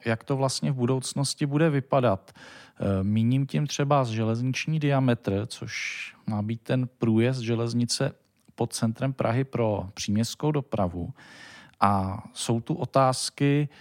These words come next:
zda by se to nemělo dělat trochu jinak, zda by, zda by třeba i to letiště nemělo být spojené nějakým dlouhým tunelem, zda by neměly vrtky být podtunelovány pod Prahou. Eh,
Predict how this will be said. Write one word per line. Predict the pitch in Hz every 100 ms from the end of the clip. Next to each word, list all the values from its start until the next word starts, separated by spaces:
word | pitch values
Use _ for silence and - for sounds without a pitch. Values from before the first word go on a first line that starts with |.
| - - - - 104
zda | 101 113 117
by | 143 151 151 -
se | - 135
to | 127
nemělo | 139 135 139 143
dělat | 139 143 139
trochu | 135 151 -
jinak, | 92 104 131 147 147 143 120
zda | 113 123
by, | 123 131 131 127 -
zda | 110 120
by | 120 131
třeba | 135 139
i |
to | 135 131
letiště | 101 - 117 -
nemělo | 127 127 131 123
být | 131 127
spojené | - 120 123
nějakým | 123 120 - 101
dlouhým | 101 117 110 143
tunelem, | - 143 135 131 127 113
zda | 113
by | 117 123
neměly | 120 120 110
vrtky | 95 110 - -
být | 151 139 131 _ -
podtunelovány | 120 - 123 117 113 123 127 127
pod | 117 113
Prahou. | - 123 113 131 123
Eh, | - - - -